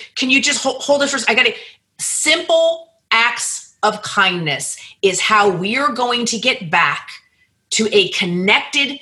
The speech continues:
society that cares and that it matters. And it sounds simple, but I'm like, just try to go through one hour by being kind.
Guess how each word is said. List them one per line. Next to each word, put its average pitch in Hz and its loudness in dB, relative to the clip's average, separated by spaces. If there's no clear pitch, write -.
society 170 -2
that - -4
cares 220 0
and 175 -2
that 170 2
it 165 -2
matters. - -4
And 208 2
it 202 0
sounds 349 2
simple, - -2
but 226 2
I'm 233 4
like, 214 2
just - 0
try 277 4
to 349 0
go 269 2
through 220 0
one 208 2
hour 220 2
by 220 4
being 240 -2
kind. 139 -2